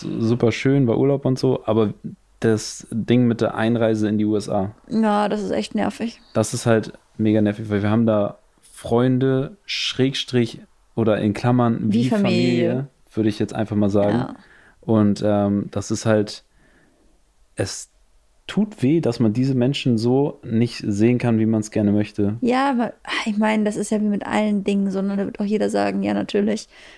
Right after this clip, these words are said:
Speaker 2: vor zwei Jahren hätte man dir da, da erzäh-, dir da erzählt, vor zwei Jahren,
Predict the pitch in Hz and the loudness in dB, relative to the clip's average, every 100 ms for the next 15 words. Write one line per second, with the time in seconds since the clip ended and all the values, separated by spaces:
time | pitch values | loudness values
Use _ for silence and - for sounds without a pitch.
0 | _ - 220 - 226 214 214 214 220 208 | _ -6 -6 0 2 2 2 2 0 0
1 | 220 214 214 196 196 - - - - - | 0 0 0 -2 -6 -10 -20 -20 -18 -2
2 | 226 208 208 202 214 202 - 220 190 190 | 0 2 0 2 0 -2 -2 -2 -2 0
3 | 180 180 180 180 - 226 208 185 196 196 | 0 2 0 -2 -2 -2 -2 -2 0 2
4 | 208 226 | 2 2